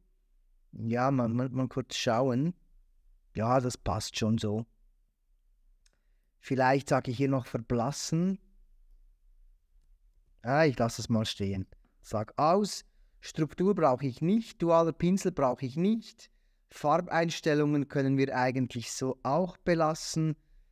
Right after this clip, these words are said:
Einen Deckkraft-Jitter, ja, will ich haben, unbedingt. Das soll in der Deckkraft variieren. Und das soll verblassen. Und auch einen Fluss-Jitter will ich haben,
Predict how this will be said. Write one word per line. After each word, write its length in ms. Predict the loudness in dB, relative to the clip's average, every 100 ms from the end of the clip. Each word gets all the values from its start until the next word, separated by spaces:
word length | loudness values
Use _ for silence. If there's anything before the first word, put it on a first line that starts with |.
| _ _ _ _ -4
Einen 320 | -2 0 2
Deckkraft-Jitter, 880 | 2 2 2 0 0 -2 -2 0 0
ja, 260 | 2 2
will 160 | 2 -2
ich 220 | -4 -4
haben, 400 | -2 -2 0 0
unbedingt. 680 | 0 0 0 0 0 0 -4
Das 120 | -6
soll 160 | -2 0
in 80 | 0
der 100 | -2
Deckkraft 640 | -2 -4 -2 -2 -2 -6
variieren. 640 | -4 -2 0 2 4 2 0 _ _ _ _
Und 280 | 0 2 4
das 220 | 2 2
soll 220 | 0 0
verblassen. 720 | -2 -2 2 2 0 -4 -2
Und 120 | 0 -2
auch 140 | -2
einen 300 | -2 -2 -2
Fluss-Jitter 720 | -2 -2 -2 -2 -4 -2 -2
will 160 | 0 -2
ich 160 | -2
haben, 420 | 0 0 -2 -2